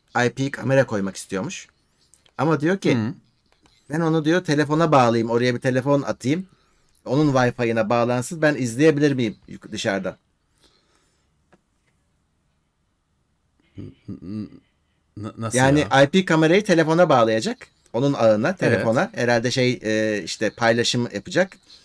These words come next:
Speaker 1: Sonra da telefona ba-, telefon, o telefon üzerinden internet çıkacak o şey, kamera. O da evden izleyebilecek.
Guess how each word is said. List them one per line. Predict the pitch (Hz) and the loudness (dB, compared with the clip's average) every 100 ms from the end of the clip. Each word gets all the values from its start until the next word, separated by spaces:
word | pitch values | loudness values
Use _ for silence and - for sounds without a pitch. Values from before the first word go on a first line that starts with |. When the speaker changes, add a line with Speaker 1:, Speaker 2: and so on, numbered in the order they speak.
| _ - | _ -16
Speaker 1:
Sonra | - 165 160 151 151 - | 0 4 6 4 0 -4
da | 208 | -2
telefona | 208 170 165 170 180 | 0 0 2 2 2
ba-, | 160 147 139 - | 4 4 2 -2
telefon, | 147 151 156 | -2 0 0
o | 160 | 0
telefon | 165 135 139 | 2 2 0
üzerinden | 127 131 123 | 0 0 0
internet | 127 135 143 143 151 | -2 0 2 2 -2
çıkacak | - - 107 - | -8 -8 -6 -4
o | 104 - | -4 -6
şey, | - 175 233 _ _ - | -6 -6 -6 _ _ -8
kamera. | 165 113 196 240 - | -4 -2 -2 -6 -8
O | 147 | 0
da | 175 | 4
evden | 160 143 190 | 4 2 0
izleyebilecek. | 160 160 160 147 123 104 | 2 2 2 2 -2 -4